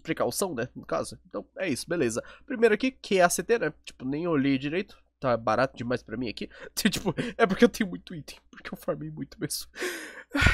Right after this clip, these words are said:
É até triste lembrar disso. Mas beleza. Agora aqui, bora pra Black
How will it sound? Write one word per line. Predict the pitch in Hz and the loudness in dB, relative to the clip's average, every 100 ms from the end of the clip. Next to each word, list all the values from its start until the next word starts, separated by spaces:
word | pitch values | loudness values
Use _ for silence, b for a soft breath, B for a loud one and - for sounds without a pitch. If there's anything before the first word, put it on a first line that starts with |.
| 220 | 4
É | |
até | 202 214 | 0 -2
triste | - 165 - 160 | -2 -6 -6 0
lembrar | 156 147 139 | 0 2 0
disso. | 127 - - | 0 -6 -4
Mas | 214 220 | -2 0
beleza. | 175 110 120 | 2 0 0
Agora | 165 175 180 | 2 4 4
aqui, | - 175 - | 2 -4 -4
bora | 139 143 143 | 0 2 4
pra | 147 | 0
Black | 127 123 185 - | -2 -2 0 0